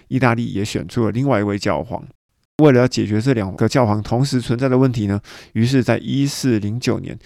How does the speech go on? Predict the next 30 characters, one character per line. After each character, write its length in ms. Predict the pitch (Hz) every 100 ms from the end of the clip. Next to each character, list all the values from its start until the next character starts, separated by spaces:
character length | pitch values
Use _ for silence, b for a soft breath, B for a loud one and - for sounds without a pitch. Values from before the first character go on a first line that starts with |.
| B B
决 160 | - 135
定 220 | 170 135
废 220 | - 147
除 260 | - 104 104
前 240 | - 110
面 140 | 208
的 60 | 170
两 120 | 98
个 80 | 98
教 160 | 110 107
皇， 180 | 90 - _
设 220 | - 120
立 120 | 104 -
第 80 | 120
三 160 | 110
个 80 | 98
教 160 | - 90
皇， 180 | 95 - b -
但 140 | 110
是 100 | 104
没 320 | 98 104 113
有 100 | 143
一 120 | -
个 80 | 113
教 160 | 120 101
皇 180 | 90 101
想 160 | 98
要 80 | 78
让 180 | 127 110
位。 240 | 113 104